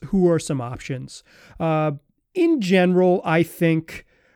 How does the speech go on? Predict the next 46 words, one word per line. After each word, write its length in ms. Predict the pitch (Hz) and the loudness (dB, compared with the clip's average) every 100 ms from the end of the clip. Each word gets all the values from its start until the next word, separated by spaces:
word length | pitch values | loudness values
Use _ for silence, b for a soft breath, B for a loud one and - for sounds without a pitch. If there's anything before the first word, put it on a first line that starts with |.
| - | -4
um, 460 | 147 143 143 143 - | -2 0 -2 -4 0
what 140 | 196 | 4
I 40 | 214 | 6
wanna 160 | 226 | 6
do 160 | 190 196 | 4 4
in 60 | |
this 100 | 175 | 4
first 160 | - 175 | 2 0
segment 200 | 160 147 | 2 0
is 20 | |
just 120 | 143 | -4
talk 160 | - 135 | -4 -6
about 160 | 127 160 | -6 -10
Terry 140 | - | -12
Stotts. 280 | - - - | -14 -14 -10
I 80 | - | -8
think 320 | 147 185 175 | -2 0 2
the 80 | - | 0
conversation 800 | - - 180 180 170 175 165 165 | -2 2 4 4 2 2 2 0
around 260 | 151 147 143 | 0 0 0
him 140 | 151 | 0
is 100 | 143 | -2
super 500 | - - 190 160 180 | -4 0 2 4 2
loud 440 | 156 139 139 139 | 4 2 0 -2
this 220 | 127 131 143 | -2 -4 -2
year, 340 | 135 135 131 B B 151 | -2 -2 -4 B B -8
and 280 | - 151 143 | -2 0 2
Liam 320 | 160 185 185 | 4 4 4
wasn't 280 | 160 165 160 | 4 2 2
the 120 | 147 | 0
only 200 | 139 135 | -2 -2
person 340 | 131 139 - 156 | -4 -4 -4 -6
curious. 440 | - 339 277 139 | -2 0 2 0
John 340 | 127 165 175 175 | 0 0 2 0
K 380 | - 240 262 | 0 0 2
wrote 200 | 220 175 | 4 2
me 140 | 160 160 | 2 2
a 60 | |
note, 280 | 151 147 156 | 2 0 -2
uh, 260 | - 143 151 | -4 -6 -6
wrote 200 | - 165 | 0 0
me 80 | 160 | 2
an 40 | 160 | 2
email 200 | 156 160 | 0 -2
that 140 | 160 | -4
said, 240 | - 165 | -2 -2